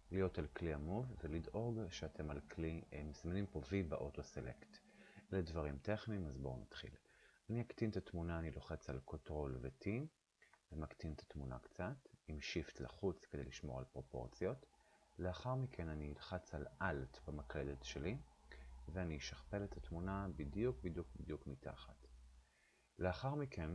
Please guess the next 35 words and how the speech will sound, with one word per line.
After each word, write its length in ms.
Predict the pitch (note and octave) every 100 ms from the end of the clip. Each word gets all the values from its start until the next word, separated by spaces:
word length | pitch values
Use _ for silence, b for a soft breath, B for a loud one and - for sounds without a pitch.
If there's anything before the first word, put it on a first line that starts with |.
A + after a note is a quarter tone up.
| -
התמונה 420 | D#2+ - F2 G2
הזאת, 360 | F#2 F2 E2+ -
אני 140 | C#2+
אקליק 400 | C2+ - F2 -
עליה 200 | D2+ C2+
שוב, 420 | - - D#2 A2 C3
כדי 280 | - C2+
להיות 260 | A#2+ C2 -
בטוח 460 | - - A2+ F2 -
שאני 200 | E2 D2+
לחוץ 400 | C#2+ - - D2+
על 60 |
השכבה 420 | C2+ - D#2 D2 C2
הזאת, 340 | A#1+ B1+ - B2 D#3+ - - B B B B -
ואני 300 | G2+ G2+ F2+
אלך 220 | E2+ D#2+
לפקודת 500 | D2+ - D#2+ C#2 -
Edit, 460 | - C2 G#2 C3 - - - - - _ -
Transform, 580 | C#2 C2 - - C#2+ F2 D3 - _ - -
וכאן 300 | E2 - B2
אני 240 | A#2+ F2
אבקש 420 | D2 C#2+ E2+ E2
את 140 | - -
Flip 500 | - F#2 G2+ - -
Vertical. 600 | C#2+ C#2+ C#2 - - - - - _ b b b -
כבר 260 | F2+ F2
קיבלתם 540 | E2+ D#2 C#2 C2 - B1+
את 120 | -
זה. 100 | - - _ B B B
אבל 180 | A2 A#2
האם 160 | A2+ G#2+
זה 140 | F#2+
מספיק? 640 | F2 E2 - A2+ G2+ -
ממש 500 | D2+ C2 A#1+ - -
לא. 80 | -